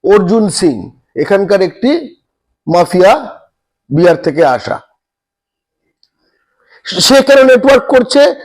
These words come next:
কারণ ওটা হচ্ছে তারও ভোটার পশ্চিমবঙ্গে। পিকে কে পাওয়া গেছে, তার পশ্চিমবঙ্গে ভোট আছে, বিহারে ভোট রয়েছে।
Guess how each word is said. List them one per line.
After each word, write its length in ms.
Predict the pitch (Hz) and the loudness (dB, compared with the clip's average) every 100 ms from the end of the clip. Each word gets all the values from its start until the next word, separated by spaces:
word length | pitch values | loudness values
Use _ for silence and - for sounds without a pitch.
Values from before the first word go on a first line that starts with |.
| - | -6
কারণ 160 | 196 202 | -4 -2
ওটা 260 | 190 202 233 | -2 -2 2
হচ্ছে 500 | 240 240 - 262 370 - _ | 2 0 0 0 0 -8 _
তারও 360 | 262 269 285 262 | 0 4 4 4
ভোটার 380 | 185 170 - - - _ _ _ _ _ | 2 -2 -4 -8 -20 _ _ _ _ _
পশ্চিমবঙ্গে। 800 | 233 226 240 185 151 120 98 123 _ _ _ _ _ _ _ _ _ _ _ _ _ _ _ _ _ _ _ _ _ _ _ _ _ _ - _ | 0 0 -2 -2 -2 -2 -6 -8 _ _ _ _ _ _ _ _ _ _ _ _ _ _ _ _ _ _ _ _ _ _ _ _ _ _ -20 _
পিকে 320 | 262 240 285 | -2 0 2
কে 120 | 233 269 | 2 2
পাওয়া 260 | 240 226 | 4 4
গেছে, 360 | 220 233 247 285 | 4 2 2 0
তার 240 | 285 202 285 214 | 2 0 -2 -4
পশ্চিমবঙ্গে 580 | 175 - 208 202 214 214 | -6 -4 -4 -2 0 0
ভোট 200 | 190 202 | 0 -2
আছে, 160 | 208 | 0
বিহারে 380 | 190 170 170 160 | -2 0 0 -2
ভোট 240 | 123 117 98 | -4 -6 -8
রয়েছে। 340 | 104 92 - | -16 -16 -18